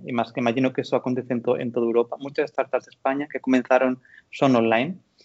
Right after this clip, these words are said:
y que a día de hoy están a abrir muchos de lo-, muchos puntos, eh, físicos porque los precisan, porque saben que solo con online no es posible, eh, no es po-, no es posible hacer, n-, tú no consigues crecer si, eh, un porcentaje muy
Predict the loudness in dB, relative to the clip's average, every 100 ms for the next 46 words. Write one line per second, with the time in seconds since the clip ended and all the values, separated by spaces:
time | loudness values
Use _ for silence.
0 | _ -4 4 6 6 6 4 2 0 -4
1 | -4 -2 0 2 2 2 0 0 0 0
2 | -2 -2 -2 -2 -6 -6 -4 -2 -2 -6
3 | -6 0 0 0 0 0 0 -2 -2 -4
4 | 0 0 0 -6 -6 -6 -4 -4 -4 -6
5 | 2 2 2 0 -4 -4 -20 -16 0 2
6 | 4 2 4 2 0 -2 -8 _ _ _
7 | -4 0 2 2 0 0 0 0 0 0
8 | 0 -2 -2 -2 -4 _ _ _ 0 2
9 | 4 2 2 0 0 0 0 -2 2 4
10 | 4 2 0 0 2 2 0 -8 -20 _
11 | -2 -2 2 2 4 2 0 -2 0 2
12 | 4 4 4